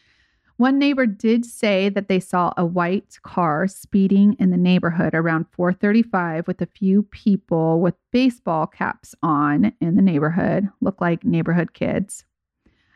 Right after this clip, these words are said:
And then some kids in the back house, um, like the house that lived in the back, said they heard a big boom when they were watching a movie around four thirty-two. Both of those incidents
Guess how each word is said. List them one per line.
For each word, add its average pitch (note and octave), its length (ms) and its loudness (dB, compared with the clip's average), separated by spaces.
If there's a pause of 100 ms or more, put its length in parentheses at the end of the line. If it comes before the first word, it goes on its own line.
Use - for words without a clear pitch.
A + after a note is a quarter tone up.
(140)
And G3 220 4
then G#3 440 2
some G#3 280 -2
kids B3 380 -2
in G#3 140 4
the G3 120 2 (100)
back F#3+ 300 -2
house, F3 600 -6 (120)
um, - 540 -4 (280)
like F3 160 -2
the E3+ 100 -2
house F3 240 -6
that E3+ 120 -8
lived F3 280 -6 (100)
in F3 100 -2
the E3 80 -2
back, F3 580 -2
said F3+ 480 -4 (120)
they F3 240 0
heard F3 320 -4
a F3 80 -8
big A#3 380 -2
boom A3+ 340 6
when G3+ 140 4
they F3 100 -2
were E3+ 160 0
watching F3 400 -4
a E3+ 60 -4
movie G#3 540 2
around F3 340 0 (100)
four F#3 240 0
thirty-two. - 800 -6 (1300)
Both A3 180 0
of C4+ 80 2
those C4 240 2
incidents A3+ 480 2